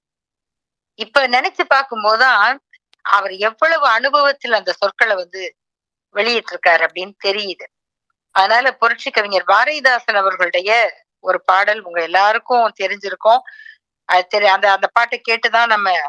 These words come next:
வளர்ந்திருக்கோம். "அவர்தான் பெரியார்" அப்படின்னு. அந்த பாட்டுல பெரியார்னு ஒரு மனிதரை வந்து அவர் காண்பிச்சிருக்க மாட்டாரு, ஒரு உருவகத்தை காமிச்சிருப்பாரு.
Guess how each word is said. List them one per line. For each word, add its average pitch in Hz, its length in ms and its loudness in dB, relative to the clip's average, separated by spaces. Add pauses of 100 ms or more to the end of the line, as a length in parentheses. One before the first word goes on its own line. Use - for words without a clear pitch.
(300)
வளர்ந்திருக்கோம். 202 640 -2 (1400)
"அவர்தான் 214 520 -2 (140)
பெரியார்" 190 460 -4
அப்படின்னு. 170 400 -16 (880)
அந்த 185 340 -2 (400)
பாட்டுல 233 460 0 (840)
பெரியார்னு 330 720 0
ஒரு 233 220 -8 (460)
மனிதரை 320 540 0
வந்து 233 220 -2
அவர் 214 220 0
காண்பிச்சிருக்க 208 580 -4
மாட்டாரு, 156 420 -10 (640)
ஒரு 220 200 2
உருவகத்தை 294 540 2
காமிச்சிருப்பாரு. 180 760 -4